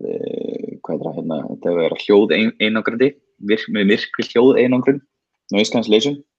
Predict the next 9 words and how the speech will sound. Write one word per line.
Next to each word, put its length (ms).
Og 420
eru 260
svona 200
að 60
fara 160
að 60
keppa 320
við 360
þessi, 280